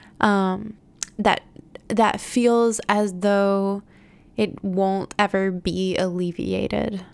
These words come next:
Sometimes you have stress that's short-lived or it's tied to a very specific goal or something, um, and that's probably not going to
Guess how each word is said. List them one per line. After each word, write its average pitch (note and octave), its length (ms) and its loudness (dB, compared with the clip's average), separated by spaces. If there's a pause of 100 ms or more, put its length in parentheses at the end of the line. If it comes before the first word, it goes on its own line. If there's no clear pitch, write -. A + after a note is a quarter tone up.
(180)
Sometimes A#3+ 560 0
you G#3+ 140 4
have F#3+ 120 0
stress F#3 400 0
that's F#3 240 -2
short-lived A3+ 840 2
or G3 80 0
it's F#3+ 180 -4
tied F3 260 -4
to F#3 380 -2
a F#3+ 60 0
very F#3 360 -2
specific - 600 -10
goal C#4+ 440 2
or A#3 140 0
something, A3+ 540 -4 (560)
um, G3+ 260 4
and G3+ 120 2
that's B3+ 180 2
probably C#4 480 2
not F#3+ 380 -2
going F#3+ 460 -2
to F#3 720 -2